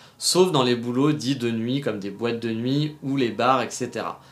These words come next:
C'est bien sûr, il y a toujours des gens qui le font, vous pouvez le faire au black, et cetera, mais normalement, vous n'avez pas le droit, et attention, parce que je ne pense pas que les Japonais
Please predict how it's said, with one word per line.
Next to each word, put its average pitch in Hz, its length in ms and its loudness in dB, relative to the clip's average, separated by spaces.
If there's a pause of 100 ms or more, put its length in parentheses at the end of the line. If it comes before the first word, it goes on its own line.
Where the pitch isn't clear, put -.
(360)
C'est - 140 -10
bien 120 160 0
sûr, 147 180 0
il 139 40 6
y - 20 6
a 110 60 2
toujours 120 160 -4
des 113 160 -2
gens 131 320 0
qui 131 100 -8
le 113 220 -2
font, 139 400 -2
vous 123 120 -4
pouvez 113 160 -6
le 113 60 -6
faire 117 140 0
au 113 60 -2
black, 113 180 -2
et - 40 -10
cetera, 117 380 0
mais 135 140 0
normalement, 127 400 0
vous 139 80 -4
n'avez 113 220 -2
pas 135 280 -2
le 123 60 0
droit, 127 420 2
et - 100 -10
attention, 117 460 -4
parce 143 140 -4
que 104 80 -14
je 98 80 -14
ne 107 40 -10
pense 104 160 -10
pas 139 120 -2
que - 60 -10
les 113 60 -6
Japonais 117 460 -6